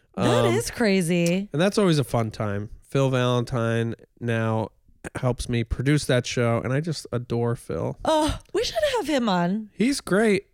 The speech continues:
Speaker 2: He's great. He's a good man. He's an educator.
Speaker 1: I'm loving his social media these days. I'm,
Speaker 2: Oh.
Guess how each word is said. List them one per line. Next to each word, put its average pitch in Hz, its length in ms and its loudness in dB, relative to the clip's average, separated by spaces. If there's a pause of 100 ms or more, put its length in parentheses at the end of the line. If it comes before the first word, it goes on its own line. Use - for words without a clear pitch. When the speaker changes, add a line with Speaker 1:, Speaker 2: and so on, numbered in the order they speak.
(100)
Speaker 2:
He's 175 300 2
great. 185 420 2
He's 143 120 0
a 139 60 0
good 160 320 2
man. 160 460 4
He's 147 280 2
an 113 280 2
educator. 139 840 2 (120)
Speaker 1:
I'm 214 180 0
loving 202 360 0
his 247 160 -2
social 180 340 -2
media 170 380 0
these 180 260 -2
days. 180 260 -2
I'm, - 120 0
Speaker 2:
Oh. 139 220 4